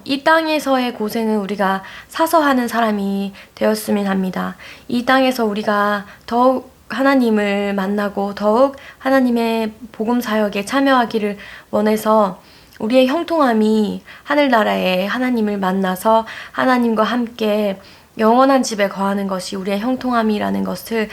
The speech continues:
우리 모두 마음에 새기고 이 땅에서의 작은 이익에 우리가 일희일비하지 않고 늘 어느,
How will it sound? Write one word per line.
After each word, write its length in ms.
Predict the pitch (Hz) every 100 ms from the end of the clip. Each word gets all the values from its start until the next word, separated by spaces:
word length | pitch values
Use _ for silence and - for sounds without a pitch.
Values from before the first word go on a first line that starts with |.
| - - -
우리 100 | 214
모두 280 | 202 202
마음에 340 | 202 190 208 214
새기고 600 | 240 226 202 226 220 196 - - -
이 160 | 262
땅에서의 840 | 269 294 294 277 220 214 208 202 202 -
작은 380 | - 220 220 240
이익에 760 | 214 226 233 214 202 196 185 180 - -
우리가 500 | 202 214 202 190 196
일희일비하지 920 | 233 240 247 240 214 214 226 226 240
않고 580 | 214 180 180 240 208 180 - - - - _ _ -
늘 280 | 214 220 208
어느, 680 | - 214 233 254 247 233